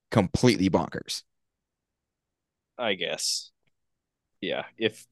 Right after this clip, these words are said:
Speaker 2: if you're trying to go to the end with D, then yeah, this is how you would do it.
Speaker 1: Yeah, and she, and she was. She was completely under D's thumb, is, is how I see it. And I mean, I, I do believe they were very close. They both, you know, fed off each other, worked with each other,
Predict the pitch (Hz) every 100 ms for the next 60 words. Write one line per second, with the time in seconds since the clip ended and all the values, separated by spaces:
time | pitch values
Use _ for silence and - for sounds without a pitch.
0 | - 123 131 110 151 143 143 135 135 127
1 | 123 123 117 104 113 98 90 95 87 -
2 | 104 90 78 - 95 - 90 95 92 87
3 | 85 85 69 - _ _ - 113 113 123
4 | 147 147 135 170 185 101 - _ _ _
5 | _ - 113 113 120 107 127 127 123 120
6 | 120 - 104 113 135 - 98 - 107 110
7 | 107 101 98 87 85 - _ _ _ _
8 | 104 98 - 110 117 107 107 113 131 131
9 | 135 120 117 110 98 104 - 95 98 92
10 | 90 95 98 _ 98 90 - 98 95 95
11 | 90 92 90 92 - 95 87 85 87 87